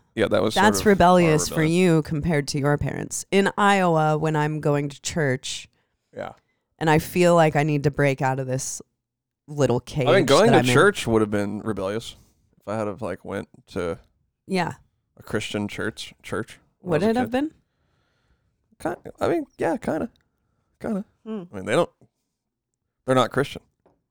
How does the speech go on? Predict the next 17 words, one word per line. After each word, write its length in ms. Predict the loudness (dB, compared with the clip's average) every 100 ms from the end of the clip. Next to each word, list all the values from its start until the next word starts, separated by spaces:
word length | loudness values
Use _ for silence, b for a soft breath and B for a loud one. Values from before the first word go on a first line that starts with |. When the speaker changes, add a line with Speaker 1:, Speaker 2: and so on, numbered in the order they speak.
| _ -8
Speaker 2:
Yeah, 200 | -2 0
but 160 | 0
Speaker 1:
So. 120 | -2 -12 _ _ _ _ _ _ _ _ _ _ _ _ _ _ _ _ _ _ _ _ _ _ _ _ _
Speaker 2:
that's 260 | -2 -2
true. 360 | -2 -4 -4 -8 _ _ _ _ -14
That's 200 | -14 -12
true. 280 | -8 -8 -8 _ _ _ _ _ _ _ _
I 60 | -6
see 140 | 2
Speaker 1:
But, 80 | 6
Speaker 2:
what 80 | 6
you 40 | 6
Speaker 1:
I 40 |
mean, 80 | 6
Speaker 2:
mean. 100 | 6
Speaker 1:
I 80 | 6
didn't, 360 | 4 2 -2